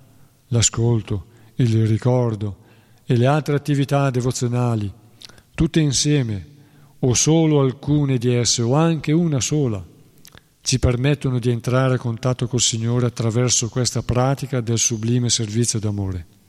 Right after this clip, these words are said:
Il suono stesso del santo nome di Krishna o di Rama riempie subito l'atmosfera di energia spirituale.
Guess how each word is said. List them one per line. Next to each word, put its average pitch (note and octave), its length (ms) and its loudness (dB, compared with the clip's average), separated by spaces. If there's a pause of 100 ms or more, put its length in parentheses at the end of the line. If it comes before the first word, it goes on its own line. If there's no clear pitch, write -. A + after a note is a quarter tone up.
(1700)
Il G#2 100 -8
suono D#3 320 2
stesso F3 400 0
del C3 120 0
santo B2+ 300 -2
nome C3+ 160 0
di A#2+ 80 0
Krishna A#2+ 440 -2
o G#2 180 -2
di A2 160 -2
Rama A#2 580 0 (680)
riempie C#3 500 2
subito E3 440 0
l'atmosfera D#3+ 920 0
di A#2 180 -2
energia B2 540 2
spirituale. B2 880 -2